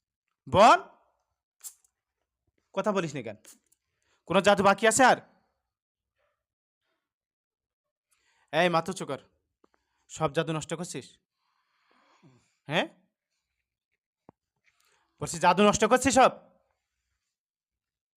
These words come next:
চলে যাবি চিরতরে? আর জীবন আসবি? জাদু নষ্ট করছিস? সব জাদু নষ্ট করে দিছিস? এখনো আছে? কুত্তা, বদমাশ, নষ্ট কর।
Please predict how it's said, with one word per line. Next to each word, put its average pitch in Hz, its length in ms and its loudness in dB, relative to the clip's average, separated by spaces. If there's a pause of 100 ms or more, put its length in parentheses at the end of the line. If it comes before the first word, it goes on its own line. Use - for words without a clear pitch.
(1000)
চলে 220 120 4
যাবি 247 200 6 (920)
চিরতরে? 214 380 4 (460)
আর 170 100 -2
জীবন 214 180 2
আসবি? 233 260 2 (1400)
জাদু 202 240 0
নষ্ট 220 160 -2
করছিস? 220 320 0 (560)
সব 185 180 -2
জাদু 202 240 0
নষ্ট 214 180 0
করে 233 140 -2
দিছিস? 220 280 -6 (920)
এখনো 220 260 2
আছে? 247 240 0 (1160)
কুত্তা, 196 360 -12 (180)
বদমাশ, 151 280 -14 (240)
নষ্ট 202 240 -2
কর। 294 100 0